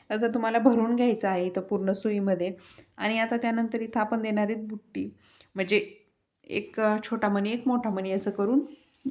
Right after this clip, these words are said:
तर, अ, त्यासाठी इथं आता ही मी गाठ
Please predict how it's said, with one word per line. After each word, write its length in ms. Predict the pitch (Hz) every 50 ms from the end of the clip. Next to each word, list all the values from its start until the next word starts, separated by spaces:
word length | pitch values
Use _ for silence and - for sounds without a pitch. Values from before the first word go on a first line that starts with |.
| - - - 214 214
तर, 140 | 220 202 202
अ, 180 | 202 202 208 208 208
त्यासाठी 440 | - 220 220 220 226 214 214 226 220
इथं 200 | 220 220 233 233 240 - - - - _ _
आता 200 | - 202 208 240
ही 160 | 240 240 254
मी 160 | 254 247 262 247
गाठ 300 | 240 262 240 240 240